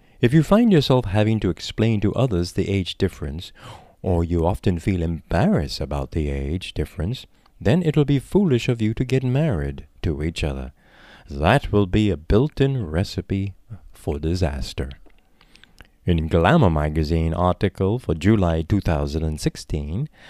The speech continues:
by Ashley Ross, it states that couples with a big age difference need to think things through,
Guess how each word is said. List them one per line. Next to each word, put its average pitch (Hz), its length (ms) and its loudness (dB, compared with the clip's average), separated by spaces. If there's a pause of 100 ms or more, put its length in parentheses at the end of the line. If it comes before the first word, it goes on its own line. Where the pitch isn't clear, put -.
(120)
by 95 80 4
Ashley 113 480 2
Ross, 82 480 -2 (320)
it 101 80 -4
states - 420 2 (160)
that - 280 0
couples 226 580 0
with 120 160 0
a 117 80 4
big - 460 -2
age 120 340 0
difference 78 640 -2 (360)
need 120 680 2
to - 140 2
think - 600 0
things 127 560 2
through, 69 560 2